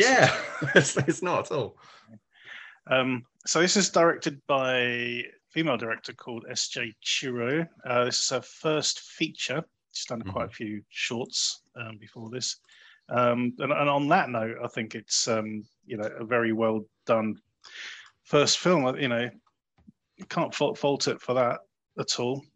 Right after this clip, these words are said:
Speaker 2: Um, I think, I think she's done a damn good job. But for me, you know,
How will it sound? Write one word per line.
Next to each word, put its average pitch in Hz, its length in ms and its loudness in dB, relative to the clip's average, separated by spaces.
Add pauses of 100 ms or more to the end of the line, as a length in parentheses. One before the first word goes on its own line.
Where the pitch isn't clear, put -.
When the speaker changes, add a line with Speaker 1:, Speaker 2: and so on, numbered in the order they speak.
(320)
Speaker 2:
Um, 120 360 -10
I - 40 -16
think, - 180 -16
I 113 60 -14
think 117 120 -14
she's - 80 -12
done 120 160 -2
a - 40 -2
damn 120 220 -4
good 110 140 -12
job. 107 260 -8 (200)
But 120 200 2 (440)
for 127 120 0
me, 123 500 2 (140)
you 135 120 0
know, 113 220 0